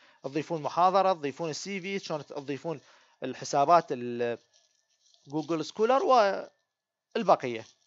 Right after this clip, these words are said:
أما إضافة البحوث مالتكم، إذا تضيفون البحوث كذلك،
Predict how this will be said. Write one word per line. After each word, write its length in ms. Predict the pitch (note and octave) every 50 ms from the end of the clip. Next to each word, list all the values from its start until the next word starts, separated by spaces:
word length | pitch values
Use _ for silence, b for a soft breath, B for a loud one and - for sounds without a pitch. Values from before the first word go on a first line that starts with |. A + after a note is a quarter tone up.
| _ _ _ _ _ _ _ _ _ _ _ _ _ _ _ - - _ _ _ _ _ _ _ _ _ _ _ _ _ _ _ _ _ _ _ _ -
أما 200 | B3 A#3+ B3 B3+
إضافة 320 | B3 A#3+ C4 B3 - B3 - A3+
البحوث 440 | G3+ D#3 E3 - A#3+ A#3 G3+ -
مالتكم، 400 | E3 D#3 D3+ D#3 D3+ - D3 C3+
إذا 160 | C3 C3+ D3 C#3+
تضيفون 340 | C3 D3+ D3 - A#3+ A#3
البحوث 380 | G3+ E3 C#3+ D3+ - D#3+ D#3 -
كذلك، 520 | - D3+ C3 B2+ B2+ B2 B2+ C3 - _